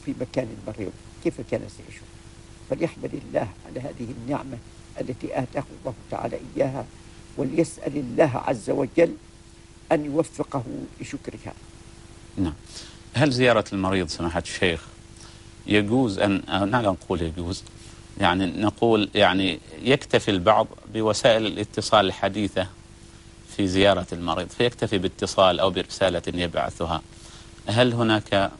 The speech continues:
Speaker 2: تأكيد على موضوع، على ضرورة حضوره مثلا بنفسه؟
Speaker 1: تختلف الأحوال، أما من كان حاضرا في البلد وبإمكانه أن يحضر وليست هنالك مشقة على المريض في حضوره وإتيانه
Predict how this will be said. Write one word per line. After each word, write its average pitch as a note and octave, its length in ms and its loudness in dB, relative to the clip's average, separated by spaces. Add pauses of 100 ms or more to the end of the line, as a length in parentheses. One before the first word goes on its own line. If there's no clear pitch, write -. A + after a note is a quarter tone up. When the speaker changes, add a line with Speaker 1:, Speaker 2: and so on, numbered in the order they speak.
(120)
Speaker 2:
تأكيد G2 600 0
على F2+ 180 2
موضوع، F2+ 400 0
على F#2 120 2
ضرورة F#2 400 2 (140)
حضوره G2 460 2
مثلا F#2+ 500 -2
بنفسه؟ - 340 -6 (840)
Speaker 1:
تختلف D3+ 500 0
الأحوال، - 440 -2 (540)
أما B2 160 0
من A2+ 280 -4
كان A2+ 180 2
حاضرا B2+ 460 0
في - 100 -12
البلد A2+ 420 -2
وبإمكانه A#2 840 -2
أن - 120 -12
يحضر - 420 -6
وليست C#3+ 320 -4 (120)
هنالك B2+ 420 -4
مشقة - 440 -6 (640)
على C3 140 4
المريض B2 460 0 (520)
في B2 100 -2
حضوره C3 480 -2 (320)
وإتيانه - 2250 -2